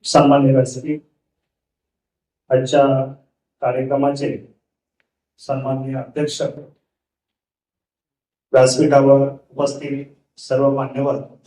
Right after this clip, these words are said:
आणि यामध्ये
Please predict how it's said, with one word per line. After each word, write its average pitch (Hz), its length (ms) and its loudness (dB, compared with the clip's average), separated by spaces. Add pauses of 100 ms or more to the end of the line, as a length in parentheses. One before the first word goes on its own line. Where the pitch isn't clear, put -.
(2000)
आणि 135 140 -2
यामध्ये 160 580 0